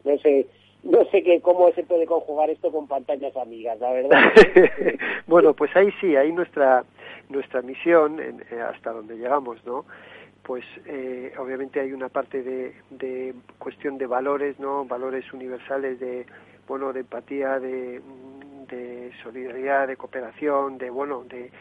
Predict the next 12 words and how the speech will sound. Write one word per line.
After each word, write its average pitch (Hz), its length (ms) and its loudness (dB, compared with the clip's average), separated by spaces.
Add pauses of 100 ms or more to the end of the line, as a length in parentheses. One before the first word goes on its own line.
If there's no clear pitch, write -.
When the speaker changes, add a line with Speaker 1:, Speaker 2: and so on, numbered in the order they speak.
(200)
Speaker 2:
de 131 180 -10
no 156 140 2
hacer 143 260 -2
el 131 160 -6
mal 135 320 -2
a 135 80 -4
otras 123 300 -10
personas, 127 560 -12
en 117 80 -16
definitiva, 120 540 -14
esos 117 200 -20
son 120 220 -14